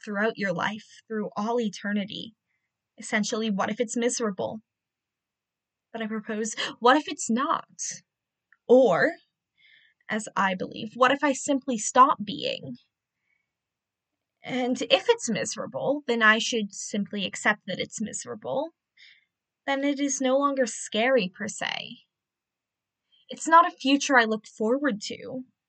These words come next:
but it is not scary. Perhaps the expected pain is scary,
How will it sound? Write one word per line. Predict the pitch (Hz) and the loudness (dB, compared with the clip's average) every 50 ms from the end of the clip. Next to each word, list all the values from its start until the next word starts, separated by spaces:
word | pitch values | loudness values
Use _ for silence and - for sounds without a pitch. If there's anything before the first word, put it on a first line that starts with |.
| _ _ - | _ _ 2
but | 294 277 277 | 4 4 4
it | 294 277 | 4 2
is | 302 285 - 294 | 0 0 2 4
not | 302 311 339 339 - | 4 4 4 4 0
scary. | - - - - 170 180 226 226 185 113 87 85 - - 247 - _ _ _ _ _ _ _ _ _ _ _ _ _ _ _ _ _ _ _ _ _ _ _ _ _ _ _ _ _ | -6 -8 -2 2 2 4 4 4 2 2 0 -4 -10 -14 -16 -18 _ _ _ _ _ _ _ _ _ _ _ _ _ _ _ _ _ _ _ _ _ _ _ _ _ _ _ _ _
Perhaps | - 254 247 277 294 294 302 - - - | -2 4 8 10 10 10 8 4 -6 -6
the | - 285 254 254 | -2 -2 0 0
expected | 247 - - - - 285 285 277 - 277 233 202 | -2 -6 -10 -4 0 0 0 0 0 -2 -2 -2
pain | 214 - - - 269 269 277 285 285 277 | -4 -6 -4 0 2 4 4 4 4 4
is | 254 233 214 | 4 4 2
scary, | - - - - - 196 202 202 190 190 190 190 - - - - 220 | 0 -4 -6 -4 -2 -2 0 2 2 2 2 0 -2 -4 -4 -8 -12